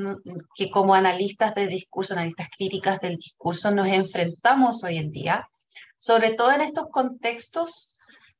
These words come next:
de, en donde hay un resurgimiento de discursos bastante conservadores que tienden a limitar libertades, ¿no? Em, y no solamente estas libertades entendidas como democracia más abstracta, sino que también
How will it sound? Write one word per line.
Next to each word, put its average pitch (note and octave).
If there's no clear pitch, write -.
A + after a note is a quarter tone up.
de, G#3+
en G#3
donde A3
hay A3
un A#3+
resurgimiento A#3
de C4
discursos C4
bastante A#3+
conservadores C4
que -
tienden B3
a C4+
limitar A3+
libertades, -
¿no? G#3+
Em, G#3
y A3
no A#3+
solamente C#4
estas D4
libertades A#3+
entendidas A#3
como A#3+
democracia G#3
más A3+
abstracta, A3+
sino A3+
que A3+
también A3